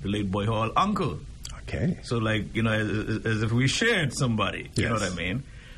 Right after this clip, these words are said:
Speaker 1: And so, anyway, let me just say good morning, then, to the Honorable Charlene Cartwright Robinson and to her husband, Lorne, and, uh,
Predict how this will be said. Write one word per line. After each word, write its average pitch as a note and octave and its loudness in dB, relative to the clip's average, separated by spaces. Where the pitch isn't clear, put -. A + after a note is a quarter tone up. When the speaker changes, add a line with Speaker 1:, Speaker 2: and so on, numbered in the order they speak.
Speaker 1:
And C3+ 2
so, D3 2
anyway, C3+ 2
let D3 2
me C3 2
just A2+ 0
say A2 0
good G2 -2
morning, G2+ 2
then, F#2 0
to G#2 -2
the F2+ 0
Honorable F#2 -2
Charlene F#2 -2
Cartwright F2+ -2
Robinson C#3 0
and F#2+ 0
to F2+ -4
her F2+ -2
husband, G2+ 0
Lorne, C#3+ 2
and, C#3 4
uh, F#2 0